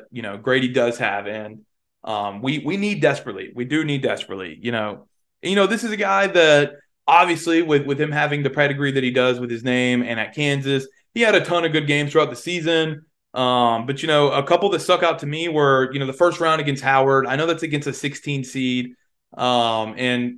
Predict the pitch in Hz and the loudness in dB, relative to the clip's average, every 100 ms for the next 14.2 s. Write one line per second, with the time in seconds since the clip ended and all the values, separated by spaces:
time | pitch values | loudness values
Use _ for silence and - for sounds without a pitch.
0 | - 135 135 - 247 202 170 151 - - | -4 -4 -4 -2 0 0 -4 -10 -4 0
1 | 208 180 175 _ 156 135 185 170 170 160 | 0 -2 -12 _ -12 -6 -2 2 4 4
2 | 147 147 - 220 156 135 151 - _ _ | 0 -4 -6 -4 2 2 0 -6 _ _
3 | _ - 202 202 - 202 240 147 - 165 | _ -2 0 0 -2 -2 0 -2 0 2
4 | 214 147 123 123 120 123 127 123 123 123 | 2 2 2 2 0 0 0 0 -2 -2
5 | 123 151 175 151 160 123 151 170 120 117 | -2 -8 -8 -6 -6 -6 0 2 2 -2
6 | 117 123 123 127 123 123 123 _ _ - | -4 -4 -2 0 2 2 -2 _ _ -8
7 | 151 147 294 254 196 170 123 143 175 143 | -2 4 4 4 4 4 2 2 2 0
8 | 135 127 123 127 127 123 120 - - 131 | 0 0 0 -2 2 2 0 -4 -8 -6
9 | 123 - - 131 110 101 98 _ _ _ | -6 -8 -12 -10 -8 -8 -12 _ _ _
10 | _ 147 156 160 143 139 151 147 143 135 | _ 0 4 6 6 2 -2 -2 -2 -2
11 | - 123 170 175 139 131 175 202 139 233 | -4 4 6 6 2 0 -2 0 2 2
12 | 143 120 120 131 139 139 135 135 170 156 | 2 0 0 0 -2 0 2 4 6 4
13 | 143 147 143 135 156 160 143 143 139 139 | 2 -2 -4 -4 0 0 0 0 2 4
14 | 139 | 2